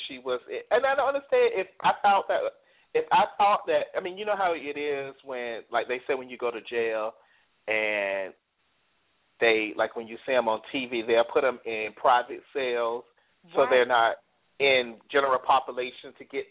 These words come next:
Speaker 1: hurt or anything.
Speaker 2: Yeah.
Speaker 1: I could see if it was the opposite way around, where they put her in a private room
Speaker 2: Exactly.
Speaker 1: so she wouldn't get hurt. But to go from a private room to put her on the, on the men's side, it's basically saying that they're making a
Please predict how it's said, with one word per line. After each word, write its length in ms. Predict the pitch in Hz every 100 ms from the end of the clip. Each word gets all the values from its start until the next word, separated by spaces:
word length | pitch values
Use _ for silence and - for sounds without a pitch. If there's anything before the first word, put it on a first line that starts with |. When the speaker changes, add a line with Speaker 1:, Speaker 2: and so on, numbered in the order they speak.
| -
Speaker 1:
hurt 320 | - 151 143 -
or 120 | 107
anything. 440 | 104 104 - 82 _ _
Speaker 2:
Yeah. 360 | 185 247 320 285
Speaker 1:
I 40 |
could 100 | 294 -
see 60 | 208
if 140 | -
it 100 | 170
was 140 | 156 156
the 100 | 135
opposite 440 | 156 175 180 -
way 140 | 135 131
around, 500 | 127 123 139 147 135
where 100 | 127
they 120 | 127
put 180 | - 147
her 100 | 123
in 100 | 117
a 60 |
private 460 | 110 - 139 127 95
room 520 | 120 139 117 95 98 _ _ 208
Speaker 2:
Exactly. 440 | 185 180 156 147
Speaker 1:
so 80 | -
she 80 | - 131
wouldn't 260 | 143 -
get 160 | 139 113
hurt. 400 | - 165 135 -
But 200 | 139 -
to 80 | 147
go 200 | - 170 180
from 140 | 151
a 80 | 117
private 440 | - 175 170 156
room 460 | 120 143 147 123 113 _ _ _ -
to 80 | 147 -
put 160 | - -
her 300 | 156 135 127
on 200 | 143 143
the, 280 | 127 117 104 _ -
on 260 | 120 123 117 -
the 60 |
men's 500 | 110 117 127 139 123 -
side, 400 | 139 131 120 101 - _ _ _
it's 160 | 165 175 -
basically 580 | 180 196 - - 165 139 -
saying 220 | 165 139
that 120 | 123
they're 160 | 127 120
making 260 | 117 -
a 80 | 92